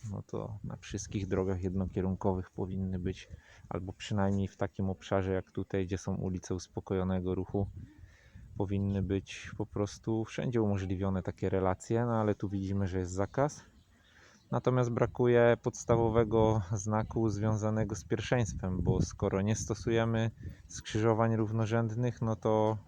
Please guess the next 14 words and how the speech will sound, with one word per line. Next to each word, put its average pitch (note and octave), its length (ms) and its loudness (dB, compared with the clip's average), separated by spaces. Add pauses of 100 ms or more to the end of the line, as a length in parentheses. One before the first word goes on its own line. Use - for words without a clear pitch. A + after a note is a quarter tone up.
powinien G2+ 840 0
być F#2+ 160 -6
tutaj G2 300 0
znak G2 360 0
informujący G2 600 0
o F#2+ 40 -2
pierwszeństwie. F#2+ 680 0
Inaczej, G2 440 2 (1080)
no, G2+ 260 2 (440)
może A2 300 4
być G2+ 200 0
ciężko A2+ 440 4
rozeznać A2 680 4 (960)
dla G2+ 440 4